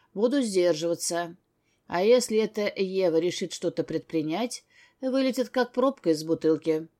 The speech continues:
Но ходить с постоянным стояком в мои планы не входило точно. Значит, надо придумать, как отправить эту куколку подальше.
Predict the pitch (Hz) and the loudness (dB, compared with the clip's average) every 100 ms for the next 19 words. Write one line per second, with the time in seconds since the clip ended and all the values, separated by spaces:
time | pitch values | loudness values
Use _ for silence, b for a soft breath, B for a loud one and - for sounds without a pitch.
0 | _ _ _ _ 147 143 160 147 196 196 | _ _ _ _ -12 -8 -6 -2 -4 -4
1 | - 151 - 147 160 196 170 156 - 165 | -4 -4 -2 -2 0 -2 -4 -6 -2 -2
2 | 151 190 202 165 160 156 156 156 170 175 | -2 -6 -4 -4 -2 -2 0 -2 -2 -4
3 | 170 - 190 175 208 220 277 247 - - | -8 -6 -8 -6 -6 -6 -4 -6 -8 -14
4 | 104 - _ _ b b b b b 233 | -14 -16 _ _ b b b b b -10
5 | 240 254 247 240 302 233 220 226 226 220 | -4 0 0 0 -4 -2 0 -2 0 -2
6 | 180 190 226 - 202 - 185 - 175 180 | 0 -2 -2 -4 -6 -4 -6 -4 -2 -2
7 | 196 220 202 202 196 214 208 233 240 233 | -2 -6 -8 -6 -4 -4 -6 -6 -4 -4
8 | 143 131 - 147 190 | -4 -6 -8 -12 -14